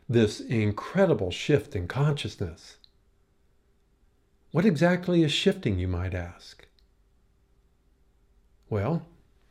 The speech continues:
imagine living in the same house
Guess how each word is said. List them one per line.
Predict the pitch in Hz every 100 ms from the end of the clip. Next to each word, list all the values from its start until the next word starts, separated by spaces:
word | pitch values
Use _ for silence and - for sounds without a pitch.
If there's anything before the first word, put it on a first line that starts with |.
| - _ _ _ _ _ _ _ _ _ _
imagine | 135 147 160 208 185 214 190
living | 151 139 135 135
in | 120 110
the | 107
same | - 147 143 143
house | 101 - 117 80 85 - -